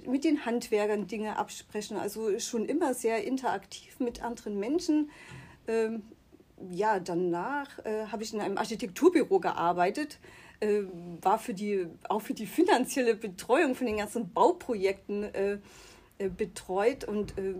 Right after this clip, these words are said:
bin auch mit auf die Baustellen gefahren und hab mir das alles so angeguckt und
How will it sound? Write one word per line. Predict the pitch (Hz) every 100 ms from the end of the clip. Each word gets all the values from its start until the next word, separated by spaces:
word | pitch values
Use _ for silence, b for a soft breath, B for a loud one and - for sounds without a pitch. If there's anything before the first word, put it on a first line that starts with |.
| 220 -
bin | 294 -
auch | 247 254
mit | 240
auf | 247 -
die | 262
Baustellen | 190 214 220 - 202 202 202 202
gefahren | 202 - 202 196 196 196
und | 214 214
hab | -
mir | 214
das | 220
alles | - 214 220
so | 214
angeguckt | 214 240 214 190 - 214 - 208
und | 208